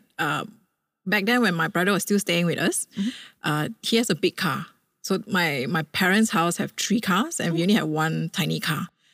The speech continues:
Speaker 1: So my parents or my mom encroach our space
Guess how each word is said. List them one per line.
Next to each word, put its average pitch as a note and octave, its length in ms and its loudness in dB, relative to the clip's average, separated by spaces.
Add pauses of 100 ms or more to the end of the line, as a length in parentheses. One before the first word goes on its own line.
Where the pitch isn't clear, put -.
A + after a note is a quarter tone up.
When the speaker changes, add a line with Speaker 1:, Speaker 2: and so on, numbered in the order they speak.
(380)
Speaker 1:
So - 340 -4
my F#3 140 -4
parents C4+ 600 0
or F3+ 120 0
my F3 140 2
mom G3 320 2
encroach - 580 -2
our D3+ 200 0
space - 600 -2